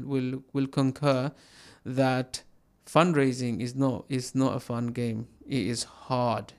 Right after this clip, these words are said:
'cause you're emotionally charged, you're emotionally involved 'cause you want it to work, you want it to get funded. And when you, when you get rejected again and again and again,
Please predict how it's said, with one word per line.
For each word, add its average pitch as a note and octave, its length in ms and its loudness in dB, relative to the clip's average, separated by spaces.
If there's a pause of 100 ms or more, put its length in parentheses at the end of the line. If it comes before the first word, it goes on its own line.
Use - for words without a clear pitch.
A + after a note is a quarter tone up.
(640)
'cause C3+ 240 2
you're D3 160 8
emotionally C#3+ 840 4
charged, C3+ 480 -4
you're C3 100 0
emotionally C#3+ 540 2
involved C3+ 520 0 (240)
'cause C3 220 2
you C#3 120 6
want C#3+ 440 4
it - 160 -6
to C3 100 -6
work, A#2+ 320 -4
you C#3 140 0
want D3 580 4
it - 140 -8
to C3 80 -4
get B2+ 220 -4
funded. B2+ 400 -4
And B2 120 -6
when C3 100 -2
you, C3+ 240 0
when C3+ 180 -2
you C#3 40 2
get B2+ 160 -4
rejected C3+ 600 -2
again D3 400 -2
and C#3+ 160 2
again C#3+ 300 -4
and C#3 120 -2
again, C3 320 -2